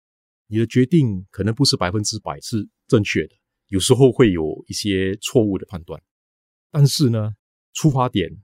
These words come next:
跟你的用意一定要坚持有这样的一种做法，就是我们要从政、要出来为国家、为人民服务的，就一定要把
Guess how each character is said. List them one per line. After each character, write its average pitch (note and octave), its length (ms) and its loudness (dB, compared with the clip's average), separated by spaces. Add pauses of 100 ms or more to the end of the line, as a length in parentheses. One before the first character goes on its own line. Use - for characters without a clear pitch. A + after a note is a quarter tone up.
(460)
跟 A#2 180 0
你 F#2 60 -4
的 F2+ 120 -4
用 G#2+ 220 -2
意 F#2 220 -10 (280)
一 A#2+ 160 -2
定 B2+ 320 0
要 F#2+ 300 -2 (200)
坚 C3+ 180 6
持 F#2 260 -4 (380)
有 F2+ 160 -8
这 - 160 -2
样 G2+ 140 -2
的 - 140 -12 (440)
一 E3+ 120 -6
种 F#2+ 120 -4
做 G2 160 -2
法， - 260 -12
就 A2 100 -8
是 A2 160 -4
我 E2+ 100 -4
们 F#2+ 380 -4 (120)
要 A#2+ 120 -2
从 G2+ 240 -6
政、 F2+ 440 -2 (320)
要 A2 280 -2 (440)
出 - 200 -4
来 F#2+ 180 -4 (120)
为 G#2+ 260 2 (120)
国 G2+ 140 -4
家、 G#2 240 -4
为 G#2+ 100 -2
人 G2 140 0
民 F#2+ 140 -2
服 - 180 -12
务 F#2 180 -6
的， - 160 -16 (540)
就 G#2+ 160 -6
一 G2 100 -6
定 A#2+ 160 2
要 G2+ 140 -2
把 C#2 260 -10